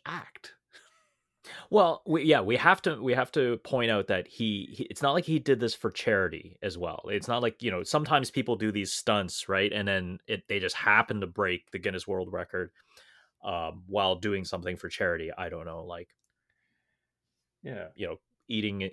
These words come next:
Speaker 2: many hot dogs during the national anthem or so, or whatever, and they'll, they'll say, Oh, I'm raising money for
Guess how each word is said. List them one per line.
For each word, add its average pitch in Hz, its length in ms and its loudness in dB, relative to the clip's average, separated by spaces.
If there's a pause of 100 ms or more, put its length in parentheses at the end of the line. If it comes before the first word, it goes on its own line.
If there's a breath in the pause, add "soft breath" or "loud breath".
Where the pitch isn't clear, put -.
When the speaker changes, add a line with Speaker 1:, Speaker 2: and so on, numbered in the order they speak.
(140)
Speaker 2:
many 95 320 -4
hot 87 280 -4
dogs 85 280 -4
during 85 320 -8
the 80 160 -12 (100)
national 85 420 -10
anthem 82 280 -14
or 87 140 -12
so, - 140 -12
or 85 120 -8
whatever, 85 460 -8
and 92 160 -14
they'll, 92 280 -14
they'll 92 140 -4
say, 80 260 -8
Oh, 95 300 0
I'm 87 160 -10
raising 92 300 -4
money 87 180 -6
for 87 440 -6